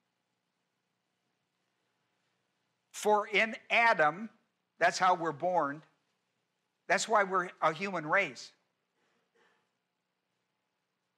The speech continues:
Not vegetable, mineral, or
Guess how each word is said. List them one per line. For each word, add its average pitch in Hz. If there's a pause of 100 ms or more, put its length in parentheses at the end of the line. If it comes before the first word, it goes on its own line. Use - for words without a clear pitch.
(1700)
Not 151
vegetable, 156
mineral, 160
or 131